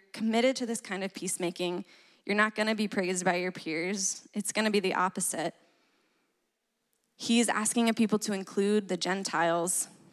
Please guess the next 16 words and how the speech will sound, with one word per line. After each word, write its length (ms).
He's 240
asking 460
people 400
to 160
forgive. 800
These 160
things 320
look 160
foolish 680
to 100
people. 540
They 140
look 240
weak. 480
And 180
so 480